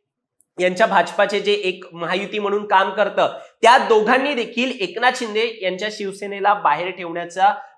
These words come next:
प्रयत्न केलेला आहे, असे स्थानिक नेते जे आहेत तिथले असे तक्रार करतायत किंवा अशा प्रकारचं एक वातावरण असल्याचं देखील स्थानिक नेते म्हणतायत बदलापूर कुळगावमध्ये. इकडे शिंदेची शिवसेना मग एकटीच लढू शकते.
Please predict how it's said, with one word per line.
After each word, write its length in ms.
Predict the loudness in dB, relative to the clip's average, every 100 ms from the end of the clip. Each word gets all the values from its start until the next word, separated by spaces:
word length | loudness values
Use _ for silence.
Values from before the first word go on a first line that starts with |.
| _
प्रयत्न 320 | 0 0 -4
केलेला 380 | -6 -4 0 2
आहे, 220 | 2 0
असे 240 | -2 -2
स्थानिक 640 | -8 -10 -8 -4 -6 -6 _
नेते 320 | -8 -4 -2
जे 120 | -2
आहेत 220 | -2 -2 -8
तिथले 320 | -10 -8 -6
असे 560 | -4 -4 -6 -6 -16 _ -6
तक्रार 320 | 0 2 2
करतायत 340 | 0 0 0 -2
किंवा 180 | 2 4
अशा 320 | 2 0 0
प्रकारचं 500 | 0 0 0 0 -6
एक 240 | -6 -8 0
वातावरण 520 | 0 2 2 2 -2
असल्याचं 600 | -6 -8 -4 -4 -2 -4
देखील 320 | -6 -6 -10
स्थानिक 380 | -10 -4 -2 -2 -8
नेते 240 | -12 -10
म्हणतायत 380 | -10 -12 -2 -2 -2 -6
बदलापूर 400 | -4 -2 -4 -4
कुळगावमध्ये. 600 | -10 -8 -4 -4 -6 -12 -18 _ _ _
इकडे 340 | -4 0 0
शिंदेची 540 | -2 -4 -4 -4 -8
शिवसेना 540 | -10 -8 -8 -6 -4 -2
मग 300 | -2 -4 -6
एकटीच 440 | -12 -10 -10 -8
लढू 260 | -6 -6 -6
शकते. 640 | -10 -14 -10 -10 -10 -14